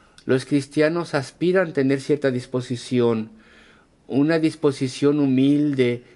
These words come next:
compasiva, que entienda, no una cosa mala, no. Y después la segunda parte de la instrucción es lo moral. Nuestro tiempo ya se acabó.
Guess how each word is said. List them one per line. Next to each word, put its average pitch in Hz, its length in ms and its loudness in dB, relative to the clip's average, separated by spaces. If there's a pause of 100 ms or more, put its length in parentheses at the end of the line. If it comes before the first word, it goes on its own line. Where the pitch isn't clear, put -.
compasiva, 135 880 0 (300)
que 127 140 2
entienda, 135 720 0 (440)
no 156 1120 2 (320)
una 156 280 0
cosa 143 500 -2
mala, 123 420 -2
no. 117 380 -2 (680)
Y 113 100 0
después 127 360 2
la 151 80 2
segunda 143 460 0
parte 143 280 0
de 139 80 0
la 131 60 2
instrucción 123 880 0
es 127 260 -2
lo 135 100 2
moral. 117 460 0 (260)
Nuestro 131 320 0
tiempo 151 280 0
ya 131 140 4
se 139 140 -4
acabó. 123 500 2